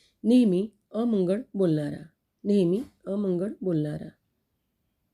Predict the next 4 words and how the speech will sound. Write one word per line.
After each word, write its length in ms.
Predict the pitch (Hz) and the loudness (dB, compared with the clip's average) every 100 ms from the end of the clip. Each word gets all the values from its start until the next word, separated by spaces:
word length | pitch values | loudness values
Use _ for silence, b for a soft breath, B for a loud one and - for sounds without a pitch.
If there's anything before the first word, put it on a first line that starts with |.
| _ _ _ _ _ _ _ _ _ _ _ 1077 _ _ _ _ _ _ _ _ _ | _ _ _ _ _ _ _ _ _ _ _ _ _ _ _ _ _ _ _ _ _
पुढचा 260 | 220 202 262 | -4 -2 -4
अलंकारिक 600 | - 202 202 190 202 220 | -2 0 0 0 -2 -4
शब्द 300 | - 185 170 | -6 -6 -4
आहे 140 | 180 | -6